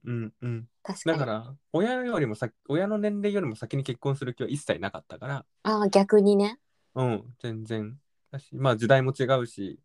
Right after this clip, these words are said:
Speaker 2: うんうん。
Speaker 1: なんていうの、興味関心が特に違うから。
Speaker 2: うん。
Speaker 1: うん、結構、自分の親は、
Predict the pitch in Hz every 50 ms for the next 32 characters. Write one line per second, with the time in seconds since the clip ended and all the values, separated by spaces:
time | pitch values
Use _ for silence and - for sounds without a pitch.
0 | _ - - 190 175 - - 170 165 156 120 120 117 110 - 107 85 95 - -
1 | 180 180 151 120 - - 110 110 - - 110 107 110 - - - - 101 95 87
2 | - - 104 101 92 92 - - - - - - - - _ - 202 196 185 180
3 | 175 175 170 165 165 165 170 170 _ _ _ _ _ _ _ - 104 101 101 107
4 | - 170 156 - - 110 87 82 - - _ _ _ _ _ - 143 123 - 127
5 | 123 123 123 123 127 131 131 117 95 87 76 71